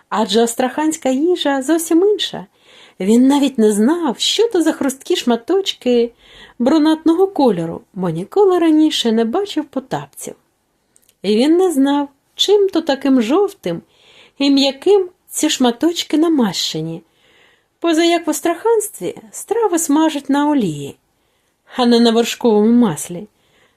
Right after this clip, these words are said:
Та й сама хатинка зовсім була не схожа ані на темну, душну та пропахлу рибою халупу Аршиша, ані на прикрашені килимами та колонами палаци Ташбаана.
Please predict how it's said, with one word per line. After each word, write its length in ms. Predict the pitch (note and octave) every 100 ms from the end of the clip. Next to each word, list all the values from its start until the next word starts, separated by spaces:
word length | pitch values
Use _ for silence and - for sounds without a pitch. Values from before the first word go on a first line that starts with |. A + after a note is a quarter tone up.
| _
Та 100 | G4
й 80 | F#4+
сама 380 | - F#4 G4+ B4+
хатинка 800 | - - G3+ G3 F#3+ - F3+ -
зовсім 500 | A3 B4 - D#4 C4+
була 220 | B3+ B3
не 120 | A3
схожа 600 | G#3+ - F4+ C#4+ A3+ G#3 A3 _ _ _ _
ані 280 | A#3+ C#4 D4+
на 140 | D#4+
темну, 380 | E4 A4 D#4+ G#3+
душну 800 | E3 F3 C4+ E4 - A#3+ A#3+ A3+
та 120 | -
пропахлу 680 | G3 A3+ A#3+ G#4+ - - G3
рибою 440 | A#3 C#4 G#3+ F#3
халупу 580 | F3+ - G3+ A#3 - - -
Аршиша, 800 | E3 - - C4+ D#4 - A3 A3+ _ _ _ _ _ _ _ _ -
ані 240 | G3+ A3
на 120 | A3+
прикрашені 800 | A3 A3+ A#3 C#4 E4+ - B3+ A#3
килимами 840 | - G3+ F#3+ F3+ C#4+ D4 C4+ B3+ B3 _ _ _ _ -
та 120 | B3+
колонами 720 | B3+ F3+ F#3+ D4 C#4 B3+ A#3+
палаци 560 | A#3 F#3+ - - - G#3+
Ташбаана. 800 | G3 F3+ F3 F3 F3 F3 E3+